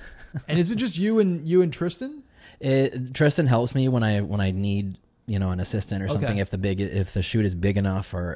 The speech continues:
Speaker 2: or if there's, like, a lot of gear and stuff, I'll, I'll bring him along. And there, there's a couple other, uh, guys that I, that I kind of outsource to when, when I can't,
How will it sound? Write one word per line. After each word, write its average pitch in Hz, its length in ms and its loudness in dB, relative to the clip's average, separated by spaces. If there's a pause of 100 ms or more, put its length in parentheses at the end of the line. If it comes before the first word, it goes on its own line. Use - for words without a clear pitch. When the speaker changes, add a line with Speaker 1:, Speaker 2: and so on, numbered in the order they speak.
Speaker 2:
or 90 40 -4
if - 100 -8
there's, 90 240 -4
like, 85 220 -6
a 87 40 -8
lot 85 160 -6
of 82 180 -12
gear 90 340 -6
and 82 140 -6
stuff, 82 280 -8
I'll, 90 160 -6
I'll 90 120 -8
bring 90 180 -6
him 92 160 -6
along. 87 360 -6
And 90 100 -6
there, 92 100 -4
there's 113 180 2
a 120 40 0
couple 113 240 2
other, 92 360 -2
uh, 92 140 -6
guys 92 280 -2
that 95 100 -4
I, 87 260 -4
that 87 100 -6
I 87 140 -4
kind 92 240 -6
of 87 140 -8
outsource 92 460 -6
to 90 200 -4
when, 90 340 -6
when 87 140 -6
I 87 80 -4
can't, 82 380 -8